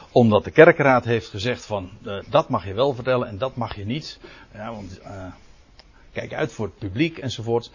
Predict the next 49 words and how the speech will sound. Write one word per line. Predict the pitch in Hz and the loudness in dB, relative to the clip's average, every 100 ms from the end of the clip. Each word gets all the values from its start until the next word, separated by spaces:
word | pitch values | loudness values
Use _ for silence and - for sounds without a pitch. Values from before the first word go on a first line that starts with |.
| - | -6
Nou, | 123 - - - | -6 -6 -14 0
dan | 135 175 | 4 4
ben | 160 240 | 6 4
je | 233 | 4
niet | 175 196 240 311 - | 2 4 6 6 4
meer | 233 247 240 | 4 6 4
vrijmoedig. | 233 220 208 233 196 143 - - _ - - | 4 4 4 2 0 -6 -14 -20 _ -20 -14
En | 120 | 2
Paulus | 156 160 147 | 4 6 2
zegt | 165 - | -2 2
trouwens | 151 151 147 | 2 2 2
ook | 147 143 | 2 2
van, | - 135 135 - - | 0 -2 -4 -12 0
"Als | 151 135 | 2 2
ik | 127 | 0
nog | 120 107 | -2 2
mensen | 214 285 202 | 2 2 0
trachtte | 165 143 - | 0 0 -2
te | 131 | -6
behagen, | 117 113 127 185 | 0 0 0 0
dan | 160 | 0
was | 143 | -2
ik | 117 | -2
geen | - 226 247 | -2 2 2
slaaf | 240 - 156 151 | 2 0 0 0
van | 156 | -4
Christus | 131 101 - - | -6 -8 -10 -16
meer." | 95 - _ _ _ _ - _ | -18 -20 _ _ _ _ -20 _
Als | 135 | -4
je | 151 | 0
in | 131 120 | 2 0
zijn | 104 180 262 | 6 8 8
dienst | 233 240 254 | 6 4 2
staat, | 220 214 285 - 262 - - - | 0 0 -2 -8 -16 -14 -16 0
dan | 147 147 | 2 4
word | 143 | 4
je | 135 | 2
geacht | - - 185 - - | 2 0 0 0 -2
ook | 127 - | -2 -2
gewoon | 127 165 160 | 2 2 6
datgene | 123 - - 185 143 | 4 4 2 0 0
door | 123 190 | 2 4
te | 190 | 2
geven | - 160 170 | 0 0 0
wat | 160 110 | -2 2
hij | 117 139 | 2 4
jou | 135 135 | 2 2
heeft | 120 113 | 0 -2
bekendgemaakt. | 113 117 107 - 98 - _ | -4 -4 -6 -10 -14 -16 _